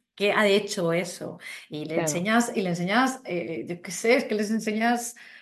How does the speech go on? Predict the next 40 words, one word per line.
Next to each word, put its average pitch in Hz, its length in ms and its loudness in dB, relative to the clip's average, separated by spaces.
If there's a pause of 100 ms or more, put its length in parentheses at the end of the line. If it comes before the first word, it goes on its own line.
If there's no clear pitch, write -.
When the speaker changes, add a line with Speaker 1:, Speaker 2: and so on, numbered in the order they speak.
(100)
Speaker 1:
las 185 200 -2
normas 202 320 2
sociales, 226 600 4
les 190 160 0
enseñas 220 640 4
el, 190 640 4 (200)
los 202 120 2
sentimientos, 202 880 2
es 175 140 -2
que 202 80 0
al 202 60 -2
final 208 280 2
es 240 240 2 (380)
todo, 226 720 6
todo 226 220 2
está 240 220 0
conectado 247 720 4
y, 233 60 6
y 180 880 0 (160)
Speaker 2:
Ca-, - 160 2
es 185 180 6
que, 208 100 6 (140)
eh, 156 160 2
lo, 170 140 4
Speaker 1:
es 185 100 -6
lo 240 80 6
Speaker 2:
bueno, 190 140 6
Speaker 1:
bonito, 190 300 4
¿no? 196 200 4
Speaker 2:
lo 160 80 10
hablamos 151 380 10
un 170 60 4
poco 175 160 6
antes 170 200 4
también 165 220 4
con 185 120 4
los 160 220 -4
métodos 151 460 4
de 156 60 2
educación. 143 420 -2